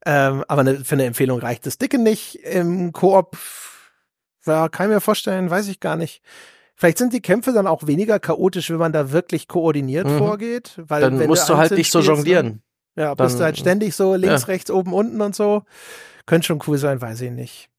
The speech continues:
Speaker 1: Aber es gibt, es gibt einfach keinen Anhaltspunkt, wo man sagt, ja, hol dir das. Weil, wie ge-, ich sagte, ich finde den, also bis auf, äh,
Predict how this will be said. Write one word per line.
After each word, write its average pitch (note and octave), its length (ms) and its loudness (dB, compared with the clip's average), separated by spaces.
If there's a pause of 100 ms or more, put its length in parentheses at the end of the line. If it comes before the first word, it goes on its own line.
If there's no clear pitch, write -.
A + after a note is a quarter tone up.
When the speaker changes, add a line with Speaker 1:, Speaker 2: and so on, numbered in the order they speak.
(180)
Speaker 1:
Aber D#3+ 220 4
es E3 260 0
gibt, - 280 -2
es - 220 0
gibt G3+ 200 0
einfach D#3+ 280 0
keinen D3 300 0
Anhaltspunkt, C3+ 760 -4
wo C#3 80 2
man B2+ 180 2
sagt, B2 480 -6
ja, B2+ 400 2
hol B2+ 120 2
dir B2+ 100 0
das. B2 280 -6
Weil, D3+ 120 4
wie F3+ 80 0
ge-, F3+ 160 2
ich E3+ 80 -4
sagte, E3+ 240 -4
ich D3 80 -8
finde E3+ 300 0
den, D#3 340 0 (500)
also E3 200 0
bis G3 180 0
auf, F3 180 2 (280)
äh, E3+ 180 0